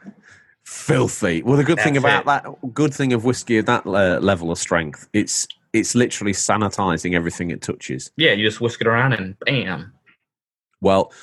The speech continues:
Speaker 1: someone here who's, uh, <laughs> he's certainly a high level, he's a high level beverage. It's C Pliskin, all right? He says, he's messaged into the show.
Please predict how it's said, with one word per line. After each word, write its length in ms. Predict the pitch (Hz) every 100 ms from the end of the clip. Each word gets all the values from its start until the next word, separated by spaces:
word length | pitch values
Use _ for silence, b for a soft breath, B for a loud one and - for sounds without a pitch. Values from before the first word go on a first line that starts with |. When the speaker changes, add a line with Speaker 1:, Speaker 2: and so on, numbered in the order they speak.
| B B
Speaker 1:
someone 380 | - 160 151 131
here 460 | 135 127 117 110
who's, 400 | 107 107 104 -
uh, 340 | 101 98 95 90 _ _ _ _ _ _ _ _ -
<laughs> 1200 | - - _ _ - - - - - _ _ -
he's 160 | -
certainly 440 | - 139 123 110 107
a 80 |
high 300 | 98 120 113
level, 520 | 107 110 104 98 98 - _ -
he's 160 | 104
a 60 | 98
high 180 | 117 120
level 240 | 113 104
beverage. 480 | 104 113 92 82 -
It's 120 | -
C 240 | - 147 139
Pliskin, 540 | - 139 - 139 123 _ _ _ _ _ _ -
all 80 | 90
right? 280 | 92 127 139 _ _ _ _ _ _ _
He 120 | 135
says, 540 | 147 139 113 98 - - -
he's 200 | 135 135
messaged 380 | 113 - 98 95
into 220 | 87 87
the 80 | 80
show. 340 | - 76 69